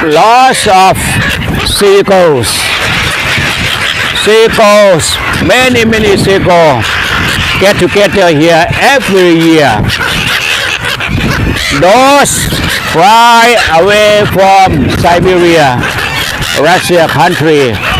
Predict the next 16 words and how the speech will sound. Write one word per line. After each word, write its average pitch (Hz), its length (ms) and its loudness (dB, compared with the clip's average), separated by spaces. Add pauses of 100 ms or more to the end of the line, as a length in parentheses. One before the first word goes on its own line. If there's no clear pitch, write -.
(300)
and 175 380 2
also 165 580 2
to 175 500 2
settle 175 580 0
down 180 360 4
here 170 260 2
for 165 300 2
some 160 200 0
times. 147 400 0 (1600)
Starting 190 600 2 (360)
from 170 560 2
October, 196 920 2 (920)
October 190 600 0 (280)
until 156 560 2 (480)
April 170 480 2 (1400)
in 170 160 0